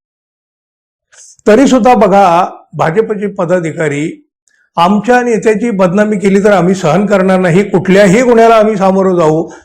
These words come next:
अशा ताठर म्हणा किंवा आडमुठ्या भूमिकांमध्ये म्हणा, भाजपचे पदाधिकारी अजूनही ठाम आहेत. दुसरीकडे काँग्रेस सुद्धा आक्रमक झालेली आहे, त्यामुळे साडीचा हा वाद पेटताना दिसू लागलेला आहे.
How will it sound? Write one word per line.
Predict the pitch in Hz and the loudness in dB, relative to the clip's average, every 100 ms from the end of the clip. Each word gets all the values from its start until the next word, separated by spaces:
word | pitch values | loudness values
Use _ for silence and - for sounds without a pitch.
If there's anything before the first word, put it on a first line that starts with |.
| _ - | _ -6
अशा | 156 180 170 | 0 -2 0
ताठर | 151 147 196 | -4 0 -2
म्हणा | 196 175 208 | -2 -2 -2
किंवा | 202 226 | 0 0
आडमुठ्या | - 196 170 170 170 156 | 0 -2 -2 0 0 0
भूमिकांमध्ये | 135 160 190 185 165 156 151 156 | 0 0 0 0 0 0 0 0
म्हणा, | 143 170 - - _ - | 0 -2 -4 -12 _ -2
भाजपचे | 147 156 165 160 165 | 0 0 -2 -4 -4
पदाधिकारी | 160 151 147 147 151 151 165 208 - | -2 0 0 0 0 0 0 0 -2
अजूनही | 185 190 180 165 | -2 0 0 -2
ठाम | - 156 127 | -2 -2 -2
आहेत. | 123 147 - _ _ _ _ _ _ _ - - - | -4 -6 -10 _ _ _ _ _ _ _ -20 -20 -2
दुसरीकडे | 196 196 240 233 233 226 | 0 2 2 4 4 2
काँग्रेस | 226 202 196 185 | 2 0 2 0
सुद्धा | 185 160 | 0 -2
आक्रमक | 156 156 151 147 | -2 -6 -6 -4
झालेली | 147 156 160 | -4 -2 -2
आहे, | 151 | -2
त्यामुळे | 175 202 220 226 | 0 0 2 0
साडीचा | 196 156 156 196 214 | 2 0 0 -2 -2
हा | 185 160 170 | -2 0 0
वाद | 151 156 175 175 165 | 0 0 0 -2 -6
पेटताना | 151 135 196 190 202 214 | -4 -4 -4 -2 -2 -2
दिसू | 180 175 160 | -4 0 0
लागलेला | 143 131 135 131 | 0 0 0 0
आहे. | 127 | -2